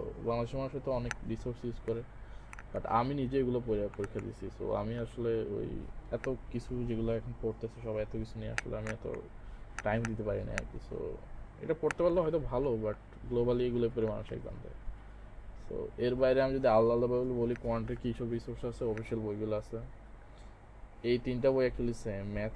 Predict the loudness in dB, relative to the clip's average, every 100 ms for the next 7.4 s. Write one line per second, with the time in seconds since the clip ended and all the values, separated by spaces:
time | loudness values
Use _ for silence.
0 | -4 -2 -2 4 4 4 2 -2 -4 -2
1 | -2 -2 -4 -4 -4 -4 -4 -4 -8 -8
2 | -10 -10 -14 -14 -12 -12 -8 -8 -6 -8
3 | -8 -2 0 2 2 0 0 -2 -4 -6
4 | -8 -8 -10 -12 -12 -12 -12 -14 -14 -10
5 | -4 -2 -2 -4 -6 -6 -4 -2 0 0
6 | 0 0 0 0 0 0 0 0 0 -2
7 | -4 -6 -4 -4